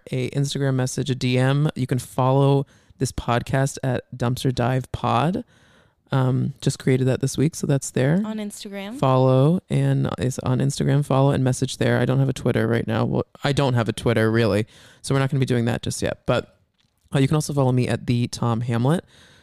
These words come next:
Speaker 1: and message me there about any feedback you have on what we should be recapping. We're definitely going to be re-, recapping. I can't believe we didn't talk about this at all, but The Real Housewives of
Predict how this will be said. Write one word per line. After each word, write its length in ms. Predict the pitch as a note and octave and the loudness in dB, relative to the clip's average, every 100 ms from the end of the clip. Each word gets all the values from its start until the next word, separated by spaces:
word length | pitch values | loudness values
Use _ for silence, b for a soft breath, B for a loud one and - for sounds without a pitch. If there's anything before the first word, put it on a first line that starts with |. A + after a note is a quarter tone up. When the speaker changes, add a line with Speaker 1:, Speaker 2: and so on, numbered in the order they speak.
| b | b
Speaker 1:
and 100 | C3 B2 | 0 0
message 260 | B2 B2+ | 0 0
me 80 | B2 | 0
there 260 | A#2+ B2 B2+ | 2 2 2
about 340 | C3 A#2+ - _ _ | 2 0 -2 _ _
any 300 | D#3 D#3+ D#3 | 0 2 0
feedback 400 | - C#3 C3 C3 | -2 -2 0 0
you 80 | C#3 | 2
have 200 | B2+ B2 | 2 2
on 200 | B2 A#2+ | 0 0
what 240 | B2 A#2+ - | 0 -2 0
we 120 | B2+ | -2
should 160 | A#2 - | 0 0
be 100 | B2 | 2
recapping. 480 | D#3 - A2 A2 - | 0 0 -2 -2 0
We're 120 | C3+ | -2
definitely 420 | C3+ D3 F#3 F3+ | 0 0 0 0
going 200 | D#3 C#3+ | 2 0
to 40 | C#3 | 0
be 140 | C3 | -2
re-, 180 | B2+ B2+ | -2 -2
recapping. 800 | - - C3+ C3+ C3 B2 C3 B2 B B B - | -2 -2 0 0 0 0 0 -2 B B B -6
I 60 | D3 | -2
can't 180 | F3+ G3+ | 0 2
believe 140 | G3 | 4
we 60 | F#3 | 4
didn't 120 | D#3 | 2
talk 140 | D3+ C3+ | 0 0
about 120 | C3+ | 0
this 160 | C3 - | 0 0
at 100 | C3 | 0
all, 220 | - B2 B2 | 2 0 2
but 220 | A#2 - | 0 0
The 60 | C3 | 0
Real 160 | C3 B2+ | 2 2
Housewives 460 | A#2+ - B2 B2+ | 0 0 -2 -2
of 380 | - B2 A#2 A#2 | -2 0 0 -2